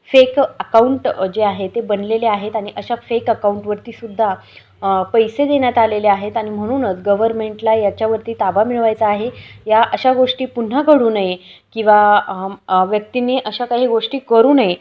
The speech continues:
तर याच्यासाठी गव्हर्नमेंट, अ, सतर्क आहे आणि म्हणून आपण एक काळजी घ्यायची आहे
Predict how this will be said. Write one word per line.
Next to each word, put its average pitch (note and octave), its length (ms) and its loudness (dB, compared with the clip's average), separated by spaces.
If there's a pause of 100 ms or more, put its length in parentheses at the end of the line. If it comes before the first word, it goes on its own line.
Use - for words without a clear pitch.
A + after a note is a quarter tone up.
(360)
तर A3+ 60 0
याच्यासाठी A3+ 540 4
गव्हर्नमेंट, A3 640 0
अ, F#3 360 0
सतर्क A3+ 340 -2
आहे G#3 220 2
आणि A3 200 -4
म्हणून A3 320 -4
आपण F3 260 -4
एक G3+ 140 -8
काळजी F#3+ 300 2
घ्यायची A#3+ 320 2
आहे G#3+ 220 0